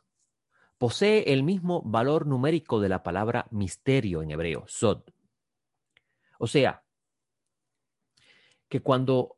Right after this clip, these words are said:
Salomón dice que la sabiduría mezcló su vino, está diciendo que los misterios divinos fueron reducidos a niveles que el humano que desea,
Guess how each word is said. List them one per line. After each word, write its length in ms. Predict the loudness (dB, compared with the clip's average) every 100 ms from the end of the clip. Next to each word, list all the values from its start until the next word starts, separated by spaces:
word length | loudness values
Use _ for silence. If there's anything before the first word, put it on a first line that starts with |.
| -8
Salomón 460 | 2 4 6 4 2
dice 480 | 0 2 2 0 -8 _ _ _ _
que 140 | 0
la 100 | 0
sabiduría 540 | 2 0 2 2 2 2
mezcló 320 | 0 0 0
su 180 | 0 -2
vino, 480 | 0 0 -2 -6 _ _ _ _ _ _ _ -8
está 280 | -2 2
diciendo 600 | 2 0 -2 0 -2 -4 -6 _ _
que 100 | -4
los 120 | -2 -2
misterios 440 | -2 0 2 2
divinos 800 | 2 2 2 -2 -6 -14 -20 _ _ _ _ _ _ _ -12 4
fueron 260 | 6 6
reducidos 1120 | 4 2 2 -2 0 0 -4 -12 -20 -20 _ _ _ _ _ _ _ _ _ _ _ _
a 120 | 0
niveles 460 | 4 4 2 0 -4
que 200 | -4 -2
el 100 | 0
humano 540 | 0 0 0 -4 -6 _ _ _ _ -4
que 140 | -2
desea, 800 | -2 -4 -4 0 0 -2 -8 -16